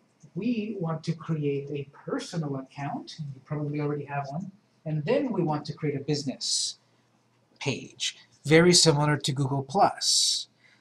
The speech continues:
But just like Google Plus, we don't need to use the personal one for anything.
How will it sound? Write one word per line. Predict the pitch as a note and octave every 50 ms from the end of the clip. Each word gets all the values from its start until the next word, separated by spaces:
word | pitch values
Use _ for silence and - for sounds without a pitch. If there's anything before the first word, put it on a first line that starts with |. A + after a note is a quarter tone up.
| _ _ -
But | - D3
just | - C4 - -
like | G#3+ E3 D3
Google | D#3 D3 C3+ -
Plus, | - - - C3 B2+ -
we | - G3+ E3+
don't | - F#3+ F#3 F3 E3
need | E3+ E3+ D#3+ E3
to | D#3
use | D#3 D3+ C#3
the | C3 D3
personal | C#3+ - D3+ C#3+ - - C#3 C3+ B2+ A#2
one | A#2 G#2+ - - _ -
for | - - - -
anything. | D3 D3 C#3 A#2+ - G#2+ F2+ E2+ E2+